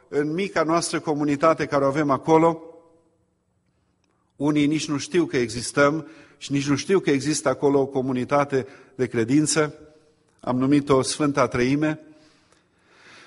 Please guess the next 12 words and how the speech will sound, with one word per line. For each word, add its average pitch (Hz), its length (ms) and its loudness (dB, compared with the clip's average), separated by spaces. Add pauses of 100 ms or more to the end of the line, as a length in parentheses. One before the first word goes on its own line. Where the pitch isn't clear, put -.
(440)
majoritatea 202 880 6
familiilor 160 920 2
sunt 147 280 -2
familii 175 440 -2
mixte. 170 580 -2 (1200)
Adică 139 560 2
unul 175 240 2
este 170 260 2
român, 160 400 2
celălalt 170 520 0
este 170 220 -2
american, 160 720 0